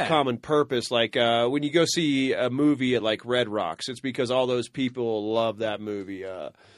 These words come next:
Speaker 2: uh, The Big Lebowski is a good example.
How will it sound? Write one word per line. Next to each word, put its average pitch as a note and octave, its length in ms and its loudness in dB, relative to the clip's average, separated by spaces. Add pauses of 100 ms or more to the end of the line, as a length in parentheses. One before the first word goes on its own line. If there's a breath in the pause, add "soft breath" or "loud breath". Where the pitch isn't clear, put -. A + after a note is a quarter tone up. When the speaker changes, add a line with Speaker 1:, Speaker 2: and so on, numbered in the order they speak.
(260 soft breath)
Speaker 2:
uh, D2 1400 -14
The C#3 80 -14
Big B2+ 160 0
Lebowski G#2+ 460 -2
is G2+ 100 -8
a G2+ 40 -16
good - 160 -10
example. E2+ 480 -14